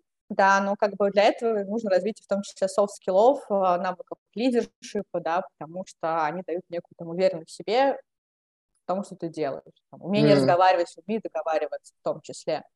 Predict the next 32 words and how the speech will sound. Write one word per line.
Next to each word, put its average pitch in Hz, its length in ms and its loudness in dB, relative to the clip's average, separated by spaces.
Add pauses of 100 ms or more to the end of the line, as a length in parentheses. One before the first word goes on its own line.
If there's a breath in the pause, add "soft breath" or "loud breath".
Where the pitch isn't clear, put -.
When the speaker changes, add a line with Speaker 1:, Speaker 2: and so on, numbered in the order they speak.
(140)
Speaker 1:
Да, 196 100 6
умение 240 260 6
слушать 220 440 -4
свою 160 220 -2
команду. 156 560 -6 (260)
Да, 180 280 6
там 247 160 2
могут 214 280 0
быть 202 200 -8
эксперты 180 840 0 (240)
сильнее, 175 760 0 (560)
а, 165 580 -4 (760)
но 208 240 2
зачаст-, 220 460 -2 (320)
ну, 247 200 -8
по-разному, 214 640 4
да, 208 120 4
бывает. 190 400 0
Бывают 240 320 0
прям 180 260 -2
очень 214 260 0
крутые 208 340 -4
технические - 540 -8
эксперты, 285 500 -2
но 170 100 -6
они 190 260 -2
не 226 140 0
являются 196 420 0
тех 190 200 -2
лидами 220 340 0
по 196 80 -6
той 208 160 -6